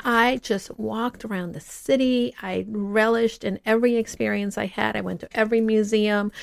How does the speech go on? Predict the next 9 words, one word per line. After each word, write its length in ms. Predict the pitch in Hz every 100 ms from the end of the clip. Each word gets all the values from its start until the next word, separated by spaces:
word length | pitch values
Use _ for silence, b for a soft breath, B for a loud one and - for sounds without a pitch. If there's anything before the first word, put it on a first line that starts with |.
| B -
I 300 | - 185 185
sat 580 | - - - 233 214 233
by 160 | 220 214
the 120 | 214
water 640 | 208 214 220 220 220 220 214
and 100 | 202
I 200 | 180 B B B -
watched 380 | 214 226 - -
people 520 | 226 - 214 196